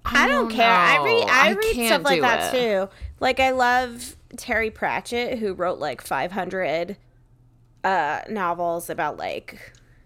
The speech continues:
Speaker 2: the silliest sci-fi concept ever. And he made so much money off them.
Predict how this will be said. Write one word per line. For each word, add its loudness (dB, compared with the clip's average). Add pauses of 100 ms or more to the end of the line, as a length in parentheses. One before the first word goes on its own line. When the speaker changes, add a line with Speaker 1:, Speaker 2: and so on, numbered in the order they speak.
Speaker 2:
the -4
silliest -4 (180)
sci-fi -4
concept -4
ever. -4 (500)
And -2 (360)
he -2
made -6
so -8
much -10
money -6
off -10
them. -10